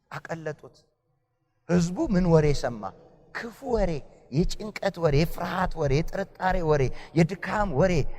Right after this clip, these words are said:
የም-፣ አ-፣ አይቻልም የሚለውን ድምፅ ነው የሰማው ሕዝቡ። ሳያዩ እነዛ ስሻይተው ነው። እነዚህ ልባቸው የቀለጠው በምንድን ነው? በወሬ። አንዳንዱ እኮ እንዲሁ ነው፣ ሳይጋፈጥም በጭንቀት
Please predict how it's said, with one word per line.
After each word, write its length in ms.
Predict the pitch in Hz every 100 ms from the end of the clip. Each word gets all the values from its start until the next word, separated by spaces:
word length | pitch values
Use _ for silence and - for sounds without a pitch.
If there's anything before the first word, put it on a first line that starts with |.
| -
የም-፣ 260 | 170 214 208
አ-፣ 140 | - - 190 220
አይቻልም 720 | 247 240 - - 165 - -
የሚለውን 500 | 139 160 156 143 139
ድምፅ 260 | 120 143 127 - - -
ነው 120 | 131
የሰማው 420 | 120 127 110 104
ሕዝቡ። 200 | 123 143 247 _ _ -
ሳያዩ 420 | - 156 147 139 170 - - -
እነዛ 300 | 196 226 285 330 285
ስሻይተው 600 | 180 - 143 123 139 127
ነው። 120 | - - - -
እነዚህ 320 | 208 226 202
ልባቸው 440 | 214 165 185 180 180
የቀለጠው 480 | 160 156 151 143 135
በምንድን 440 | 127 120 104 98
ነው? 120 | 90 - - _ _ _ _ _ _ _ _ _ _ _ _ _ -
በወሬ። 380 | 120 107 120 113 95 - _ _ _ -
አንዳንዱ 420 | 139 160 165 170 170
እኮ 140 | -
እንዲሁ 260 | 190 165 156 127
ነው፣ 140 | 95
ሳይጋፈጥም 720 | - 131 127 135 135 160 - 143
በጭንቀት 500 | 127 - 127 98